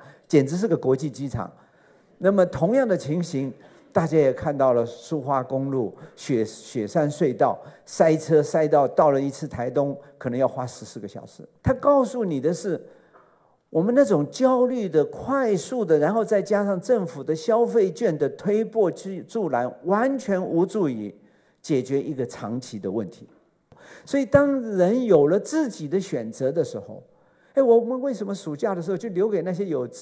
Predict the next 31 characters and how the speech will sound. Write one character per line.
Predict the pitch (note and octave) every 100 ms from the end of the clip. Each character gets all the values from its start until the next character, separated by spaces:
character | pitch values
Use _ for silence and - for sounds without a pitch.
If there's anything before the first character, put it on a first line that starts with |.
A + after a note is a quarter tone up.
| -
有 | C3+
小 | B2+ C3 G#2+
朋 | B2+ D#3+
友 | C3
的 | B2
人 | B2 A#2+
去， | B2 E3 B2 - _ _ _
去 | - -
度 | F3+
暑 | - A2+
假 | G#2 B2
就 | -
好 | G#2+ G#2
了？ | G#2 - - -
我 | F3+
们 | F3+ A#3
明 | G#3 B3+
明 | A#3+
是 | A#3 A#3
个 | - B3
人 | F#3 D#3+
的， | F3 E3+ -
没 | F3
有， | A#3+ F3+ D3 - B2
没 | E3+
有 | A#3
必 | E3 A#3+ G#3+
要 | F#3+
的 | D#3+
时 | C#3
候， | D#3+